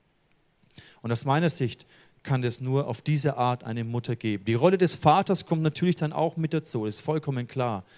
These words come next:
Aber die Mutter hat eine ganz besondere Aufgabe, vor allem weil sie da ist. Und auch die Kinder brauchen die Zeit ihrer Mutter. Und ich möchte einfach betonen, dass ich glaube,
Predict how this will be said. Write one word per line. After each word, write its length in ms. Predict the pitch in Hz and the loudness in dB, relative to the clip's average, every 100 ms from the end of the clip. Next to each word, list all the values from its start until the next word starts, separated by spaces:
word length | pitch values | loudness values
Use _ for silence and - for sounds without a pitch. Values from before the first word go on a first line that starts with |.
| - - - | -20 -20 -6
Aber 180 | 113 120 | 0 0
die 80 | 123 | 2
Mutter 320 | 135 156 147 | 0 2 2
hat 120 | 131 | 0
eine 180 | 127 120 | -2 -6
ganz 200 | 123 127 | -6 -8
besondere 400 | 117 113 110 117 | -8 -6 -6 -6
Aufgabe, 400 | 110 - 110 101 | -6 -6 -8 -8
vor 160 | - | -6
allem 120 | 117 113 | -6 -4
weil 100 | 107 | -4
sie 140 | 104 | -4
da 240 | - 107 120 | -4 -4 -4
ist. 360 | 104 - - - _ - - - | -8 -12 -16 -20 _ -20 -20 -10
Und 160 | 117 | -6
auch 120 | 120 | -4
die 120 | - 110 | -6 -8
Kinder 420 | - 131 135 131 _ _ - | -6 -4 -2 -4 _ _ -6
brauchen 420 | 113 113 127 131 | 0 0 0 -4
die 100 | 117 | -8
Zeit 380 | - 113 113 - _ _ | -6 -4 -4 -8 _ _
ihrer 220 | 113 113 | -6 -4
Mutter. 440 | 110 107 104 98 98 _ - - - _ | -4 -6 -6 -10 -12 _ -20 -20 -20 _
Und 120 | - 120 | -8 -6
ich 120 | 120 | 0
möchte 240 | 143 139 | 2 2
einfach 280 | 143 135 139 | 0 4 2
betonen, 440 | 135 - 139 143 | 2 0 2 2
dass 180 | 131 123 | 0 -2
ich 120 | 120 | -4
glaube, 480 | - 131 131 131 131 | 0 4 4 4 2